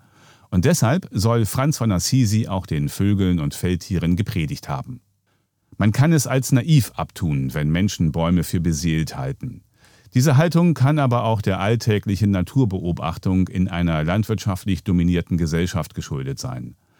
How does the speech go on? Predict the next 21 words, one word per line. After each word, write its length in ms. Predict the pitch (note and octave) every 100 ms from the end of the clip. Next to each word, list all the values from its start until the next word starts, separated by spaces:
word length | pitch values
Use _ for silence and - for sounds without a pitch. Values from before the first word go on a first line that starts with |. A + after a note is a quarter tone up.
| _ _ _
Einer 200 | F#2+ G2+
Beobachtung, 680 | G#2+ C#3+ D3+ C#3 C#3 C3 A#2
die 120 | - F2+
der 180 | E2
industrialisierten 1000 | E2 F2+ E2+ - E2+ E2 D#2 B2 B2 G#2+ F#2+
und 120 | F#2
verstädterten 720 | F2 - G2 G#2 F2+ F2 D#2+
Menschheit 520 | D#2+ E2 D#2+ D2+ - -
irgendwann 480 | F2 E2 D#2+ D#2
abhanden 420 | F2 - D#2+ D#2 D#2
gekommen 380 | C#2+ C#2+ C2+
ist. 360 | B1 A1+ - _ _ _ _ _ _ _
Die 100 | A2
Verachtung 520 | C3+ F3 - D#3+ C#3
der 160 | A2 G#2+
alten 260 | C3 B2+
Spanier 480 | G#2 A2 A2 A#2+ G#2
gegenüber 380 | F#2+ E2+ F#2 F2
den 160 | E2+ F2+
Indios 400 | G#2 F2+ D#2+ -
zeigt, 480 | - D2 G2+ -